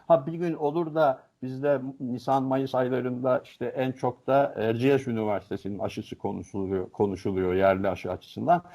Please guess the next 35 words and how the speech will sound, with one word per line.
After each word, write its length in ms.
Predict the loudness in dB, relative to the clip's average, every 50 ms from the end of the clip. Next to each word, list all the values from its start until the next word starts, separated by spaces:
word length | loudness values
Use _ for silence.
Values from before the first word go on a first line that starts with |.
| -20 -20 _ _ _ _ _ _ -6
Buralarda 600 | -2 2 6 6 6 6 6 4 4 0 -4 -4
bir 40 | -4
mesafe 480 | -4 -6 -6 -2 0 0 0 2 0 -4
kat 240 | -2 -2 -2 0 0
edilir 400 | -2 -2 -2 -2 -2 -2 -2 -2
de 220 | -2 -2 -2 -4 -10 _ _ _ _ _ _ _
işte, 240 | -20 -20 _ 0 0
e, 260 | 2 2 0 0 0 2 2 2 0 0 -2 -2 -4 0 4
artık 360 | 4 4 4 2 -8 -8 -8
üçüncü 500 | -12 -12 -8 -8 -6 -4 -4 -6 -6 -4 -2
faza 240 | -2 -2 0 0 -2
gelir, 400 | 0 0 0 2 2 2 0 -2 -4
buralarda 580 | -6 -2 0 2 2 4 2 2 0 0 -2 -4
da 120 | -4 -4
bir 80 | -4 -4
üretim 400 | -2 0 0 0 0 -4 -4 -4
şeyi 260 | -2 -2 -2 0 2
başlarsa 720 | 2 2 0 2 2 4 4 4 2 2 0 0 0 0 -10 _ _ _
ki 140 | -6 -2
o 140 | 2 4 4
arada 280 | 6 6 4 4 2 -2
yine 360 | -2 -2 -2 -2 -2 -2 -4 -8 -18 _ _ _ -12
binlerce, 540 | -8 -4 -2 0 2 4 4 2 2 0
on 160 | -2 -2 -2 -2
binlerce 520 | -2 0 2 4 4 4 2 0 -2 -2 -6 _ -2
yurttaş 440 | -2 -2 -2 -2 -4 -4 -2 -2 0
da 60 | 2
yaşamını 460 | 2 2 2 0 -2 -2 -2 -4 -4
yitirip, 400 | -4 -6 -4 -4 -4 -4 -4 -6 -10 _ _ _ _ _ _ -2
e, 240 | 0 2 2 2 0
sağlığını 540 | 2 4 4 4 6 4 2 0 0 -2 -6
da 80 | -8
kaybetmiş 720 | -2 2 2 2 2 2 -4 -8 -8 _ -20 -20 _ _
bir 160 | -14 -14 -12
durumda. 480 | -10 -8 -8 -8 -6 -2 0 0 0